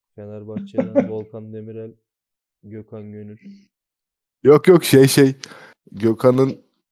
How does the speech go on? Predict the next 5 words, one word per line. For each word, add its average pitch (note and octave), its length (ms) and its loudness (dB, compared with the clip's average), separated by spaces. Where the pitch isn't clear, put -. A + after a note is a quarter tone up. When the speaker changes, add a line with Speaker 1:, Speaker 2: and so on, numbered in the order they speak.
Speaker 2:
bileğindeki B2 540 2
kartal A#2+ 480 0
dövmesini B2+ 500 -2
görüyorlar, B2 440 0
vazgeçiyorlar. A2 680 -6